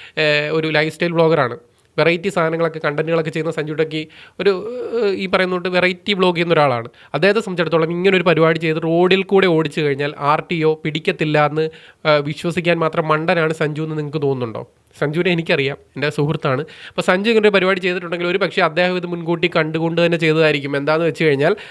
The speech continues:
ഞാൻ നിങ്ങളെ കാണിച്ചു തരാം. സഞ്ജു ടെക്കിയുടെ വാർത്ത ഇന്നുള്ള എല്ലാ സോഷ്യൽ മീഡിയ പ്ലാറ്റ്ഫോമുകളിലും, സോറി, ഏഹ്, മുഖ്യധാര മാധ്യമങ്ങളിലും വന്നിട്ടുണ്ട്. ഞാൻ കാണിച്ചു തരാം. എന്നാണ്ട് ട്വൻറ്റി ഫോറിൽ വന്നിട്ടുണ്ട്. ആവേശം ലേശം കൂടിപ്പോയി. കാറിൽ, കാറിൽ സ്വിമ്മിംഗ് പൂൾ ഒരുക്കി സ-,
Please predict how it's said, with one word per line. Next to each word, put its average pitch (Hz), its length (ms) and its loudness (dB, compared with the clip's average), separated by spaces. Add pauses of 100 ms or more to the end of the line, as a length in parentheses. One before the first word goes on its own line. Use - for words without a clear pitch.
(140)
ഞാൻ 175 100 2
നിങ്ങളെ 196 240 4
കാണിച്ചു 170 260 0
തരാം. 170 160 0
സഞ്ജു 160 240 0
ടെക്കിയുടെ 190 380 2
വാർത്ത 165 220 2
ഇന്നുള്ള 170 300 -2
എല്ലാ 196 460 2 (340)
സോഷ്യൽ 180 280 -2
മീഡിയ 180 260 2
പ്ലാറ്റ്ഫോമുകളിലും, 160 840 0
സോറി, 165 360 2
ഏഹ്, 151 200 -2
മുഖ്യധാര 165 520 2
മാധ്യമങ്ങളിലും 160 520 -2
വന്നിട്ടുണ്ട്. 143 360 0
ഞാൻ 143 140 0
കാണിച്ചു 135 260 0
തരാം. 139 80 -2
എന്നാണ്ട് 135 280 0 (400)
ട്വൻറ്റി 202 200 6
ഫോറിൽ 220 260 2
വന്നിട്ടുണ്ട്. 196 420 0
ആവേശം 170 560 0
ലേശം 160 280 0
കൂടിപ്പോയി. 160 500 0
കാറിൽ, 156 280 2 (140)
കാറിൽ 151 220 0
സ്വിമ്മിംഗ് 156 380 -4
പൂൾ 165 140 2
ഒരുക്കി 147 260 -2
സ-, 151 360 0